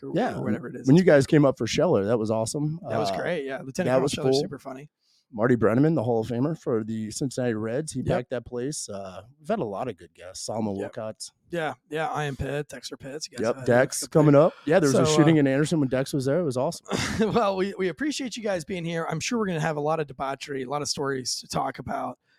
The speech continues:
Speaker 1: And, um, thank you so much for making the long haul trip, and we'll see you guys soon.
Speaker 2: Thank you, man.
Speaker 1: Bye.
Speaker 2: Hey, I appreciate what you do for the handicapped people, and I wanna make a donation on behalf of One More and I'm Outta Here.
Speaker 1: Oh,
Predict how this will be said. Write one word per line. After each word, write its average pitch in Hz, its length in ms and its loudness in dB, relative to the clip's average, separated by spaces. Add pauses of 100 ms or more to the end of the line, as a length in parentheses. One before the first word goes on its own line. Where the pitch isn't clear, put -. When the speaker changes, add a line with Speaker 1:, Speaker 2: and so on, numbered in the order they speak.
(180)
Speaker 1:
And, 151 200 -8
um, 131 260 -8
thank 160 160 -4
you 139 60 -2
so 180 160 2
much 147 240 -2
for 147 160 -8
making 143 240 -6
the 135 100 -4
long 135 220 -2
haul 131 160 -4
trip, 143 240 -8
and 131 80 -14
we'll 123 80 -14
see 135 180 -6
you 127 80 -12
guys 127 180 -14
soon. 120 260 -10 (120)
Speaker 2:
Thank 127 220 4
you, 160 80 10
man. 113 180 6
Speaker 1:
Bye. 147 160 -6
Speaker 2:
Hey, 175 160 0
I 139 80 0
appreciate 165 380 8
what 113 180 4
you 113 80 -2
do 113 160 0
for 113 160 -4
the 95 200 -10
handicapped 110 420 -10
people, 120 200 -4
and 123 80 -2
I 143 40 0
wanna 190 160 2
make 156 160 2
a - 20 2
donation 107 480 0
on 110 80 0
behalf 113 360 -8
of 101 80 -8
One 104 180 2
More 107 160 2
and 98 100 -4
I'm 92 80 -4
Outta 98 200 -8
Here. 90 340 -12
Speaker 1:
Oh, 190 340 4